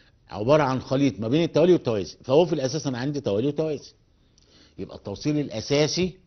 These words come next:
بتاعي يا إما توصيل توالي يا إما توصيل توازي. يعني عشان أوصل مقاومات يا أوصلها توالي يا إما أوصلها توازي. أول نوع في أنواع التوصيل عندي توصيل التوالي.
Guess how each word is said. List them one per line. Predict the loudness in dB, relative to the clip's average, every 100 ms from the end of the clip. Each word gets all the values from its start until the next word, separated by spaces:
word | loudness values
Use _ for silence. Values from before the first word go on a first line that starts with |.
| _ _ -14
بتاعي | -4 -2 -2 -4 -8 -16 -12
يا | -8
إما | -8
توصيل | -10 -10 -8 -6
توالي | -6 -4 -6 -10 _ _ _
يا | -8
إما | -6 -6
توصيل | -10 -14 -14
توازي. | -12 -14 -18 -20 _ _ _ -12
يعني | -10
عشان | -10 -10 -6
أوصل | -6 -4 -6
مقاومات | -6 -6 -6 -6 -8
يا |
أوصلها | -8 -6 -6
توالي | -4 -6 -4
يا | -4
إما | -6
أوصلها | -8 -10 -10 -14 -16 -12
توازي. | -12 -12 -18 _ _ _ _ _ -20 -20 _ _ _ _ _ 2
أول | 4 4 2 0
نوع | 0 -2
في | -4 -4
أنواع | -4 -4
التوصيل | -6 -8 -6 -6
عندي | -6 -6 -8
توصيل | -8 -8 -6 -6
التوالي. | -6 -8 -10 -10